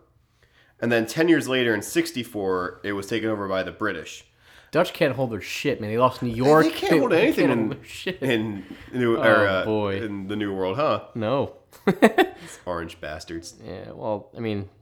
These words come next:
Speaker 2: that, they have to wor-, they have to worry about their, all their flooding, so that's fine.
Speaker 1: <laughs>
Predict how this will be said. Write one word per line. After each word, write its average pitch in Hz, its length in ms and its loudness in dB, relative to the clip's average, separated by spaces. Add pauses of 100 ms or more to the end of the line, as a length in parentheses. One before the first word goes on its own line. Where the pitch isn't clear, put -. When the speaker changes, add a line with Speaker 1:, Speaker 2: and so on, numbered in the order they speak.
(200)
Speaker 2:
that, 117 160 0
they 123 60 2
have 127 100 4
to 131 80 -2
wor-, 117 160 0
they 123 60 4
have 123 100 4
to 123 80 -2
worry 113 140 4
about 104 160 -2
their, 98 80 -6
all 104 80 -4
their 98 120 -4
flooding, 90 460 -4
so 90 140 -12
that's 85 100 -12
fine. 85 360 -10 (160)
Speaker 1:
<laughs> 151 80 0